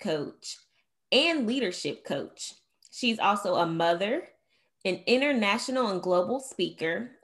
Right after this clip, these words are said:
a number one best-selling author, a singer-songwriter, and an entrepreneur. She has over ten years of experience in coaching and over two years of speaking experience.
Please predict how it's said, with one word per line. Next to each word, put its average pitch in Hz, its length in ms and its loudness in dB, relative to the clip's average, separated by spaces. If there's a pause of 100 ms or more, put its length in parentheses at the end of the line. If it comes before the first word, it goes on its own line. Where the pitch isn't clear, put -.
(100)
a 190 80 0
number 247 440 2
one 226 420 2
best-selling 208 1000 -2
author, 165 640 -2 (240)
a 196 100 2
singer-songwriter, 262 1700 0 (260)
and 285 380 0
an 208 180 -2
entrepreneur. 180 960 -4 (440)
She - 160 0
has 240 200 2
over 202 220 0
ten 294 380 0
years 226 360 0
of 175 120 -2
experience 190 720 -6
in 151 100 -8
coaching 214 640 -4 (260)
and 220 100 4
over 190 220 0
two 311 260 -2
years 185 440 0
of 185 160 0
speaking 185 440 -6
experience. - 1000 -10